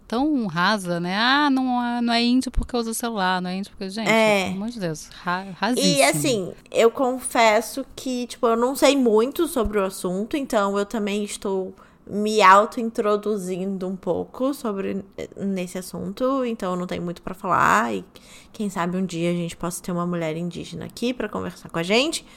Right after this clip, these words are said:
Speaker 2: mas eu acho que, eh, a gente tenha, eu, eu, o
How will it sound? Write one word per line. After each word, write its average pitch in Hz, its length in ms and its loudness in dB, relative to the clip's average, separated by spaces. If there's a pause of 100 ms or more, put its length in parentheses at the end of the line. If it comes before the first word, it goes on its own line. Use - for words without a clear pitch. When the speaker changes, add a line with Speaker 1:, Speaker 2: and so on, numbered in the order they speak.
(440)
Speaker 2:
mas 220 320 4
eu 226 120 6
acho 214 460 4
que, 233 720 0 (200)
eh, 185 720 2 (920)
a 208 200 6
gente 214 480 0
tenha, 226 360 2 (220)
eu, 202 180 -4 (140)
eu, 196 100 -2
o 196 40 -14